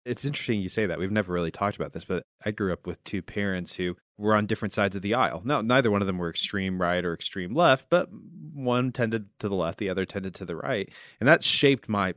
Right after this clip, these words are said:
political identity because I, I've never kind of thought that it would be a normal thing to buy into one party wholeheartedly. How could I do that when both my parents are on either side? But like you just said, that's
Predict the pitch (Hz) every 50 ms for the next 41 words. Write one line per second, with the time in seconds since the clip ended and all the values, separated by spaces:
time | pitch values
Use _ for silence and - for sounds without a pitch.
0 | _ _ - - 123 120 110 95 - 101 87 80 82 80 - 113 113 95 85 -
1 | - - - _ _ _ - - 104 87 107 98 90 95 92 - - 104 104 104
2 | 104 110 110 110 98 101 90 - - 110 98 87 - - 113 104 - 95 95 92
3 | 90 90 80 92 90 87 87 95 104 107 101 95 92 - - 107 101 95 87 -
4 | 87 78 - 90 90 90 87 92 101 98 95 92 - - 101 87 87 - - -
5 | - - - _ - 92 98 98 98 92 - - - 104 95 95 92 87 85 82
6 | - - 92 85 85 110 147 123 78 - - - - 98 101 98 92 85 85 82
7 | 107 107 92 85 - - 87 82 90 87 - 85 78 - - - 98 92 90 82
8 | - 82 69 76 78 78 78 - 76 - - 117 113 104 78 80 - 110 - 120
9 | 120 117 120 113 113 113 - 156 139 113 107 110 - -